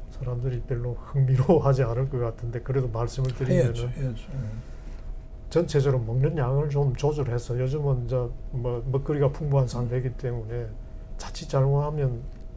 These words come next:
Speaker 1: 그 열량이 넘치도록 돼 있거든요.
Speaker 2: 그렇죠.
Speaker 1: 그게 제일 중요한 것 같습니다. 그래서, 어, 이제 배둘레하고 제이형 당뇨병 발병은 굉장히 갈 일이 많습니다.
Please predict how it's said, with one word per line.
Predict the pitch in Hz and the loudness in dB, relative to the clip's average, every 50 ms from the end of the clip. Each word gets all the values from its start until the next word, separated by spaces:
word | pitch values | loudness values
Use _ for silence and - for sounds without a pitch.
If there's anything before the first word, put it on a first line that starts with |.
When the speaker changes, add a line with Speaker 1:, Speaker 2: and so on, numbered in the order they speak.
| - - - - - - | -14 -14 -12 -10 -10 -6
Speaker 1:
그 | - 127 127 | -4 0 2
열량이 | 143 147 143 151 147 147 135 | 2 4 4 4 4 4 2
넘치도록 | 117 110 107 107 - 135 127 156 147 120 - | 2 0 -2 -4 -2 -2 -2 -2 -4 -4 -2
돼 | - 127 120 | -2 -2 -2
있거든요. | 117 - 120 110 117 107 110 110 | -2 -4 -6 -6 -6 -6 -8 -8
Speaker 2:
그렇죠. | 107 - 107 110 120 | -6 -4 -2 -2 0
Speaker 1:
그게 | 117 143 143 147 139 | 2 2 2 2 0
제일 | 143 - 120 123 135 131 | -2 -2 -2 -2 -2 -2
중요한 | - 120 117 113 110 123 120 113 131 131 | -2 -4 -6 -4 -4 -2 -2 -2 -2 -2
것 | 123 110 - | -2 -4 -6
같습니다. | - 113 110 - - - 113 110 104 110 110 - - - - - - - - - - - - - - - - - - - | -6 -8 -8 -8 -10 -10 -10 -10 -10 -10 -10 -10 -12 -12 -12 -12 -12 -12 -12 -10 -10 -12 -12 -12 -12 -12 -12 -12 -10 -10
그래서, | - 110 107 117 113 117 123 131 - - - - - - - - - - - - - - - - - - - | -8 -6 -6 -4 -4 -4 -6 -6 -8 -10 -12 -12 -12 -10 -10 -10 -10 -10 -10 -10 -10 -12 -12 -12 -12 -8 -6
어, | 127 113 117 117 113 113 113 110 110 117 123 - - - - - - - - - - - - - - - - - - - - | -4 -4 -2 -2 -2 -2 -4 -4 -6 -6 -8 -8 -10 -10 -10 -10 -10 -12 -12 -12 -12 -12 -12 -12 -12 -12 -12 -12 -12 -12 -10
이제 | - - - | -10 -6 0
배둘레하고 | - 143 151 151 196 202 196 170 156 143 127 127 131 131 123 123 127 127 123 | 4 4 4 4 4 2 4 8 8 8 10 8 6 4 4 4 2 0 0
제이형 | 113 - 135 139 135 127 139 139 139 | 2 4 4 4 6 6 4 4 4
당뇨병 | 139 131 123 127 131 131 131 131 131 - - 127 120 123 117 - | 4 2 2 2 2 2 2 0 0 -2 -4 -2 -2 -2 -2 0
발병은 | 127 123 127 123 139 139 131 127 117 | 2 2 2 2 2 2 2 2 0
굉장히 | - 120 123 139 139 143 131 | -2 -4 -2 0 2 0 0
갈 | - 120 107 113 120 | 0 -2 -4 -4 -2
일이 | 131 131 131 | -2 -2 -2
많습니다. | 113 104 107 104 95 - - 113 113 110 - | -2 -4 -6 -8 -8 -8 -8 -8 -8 -8 -8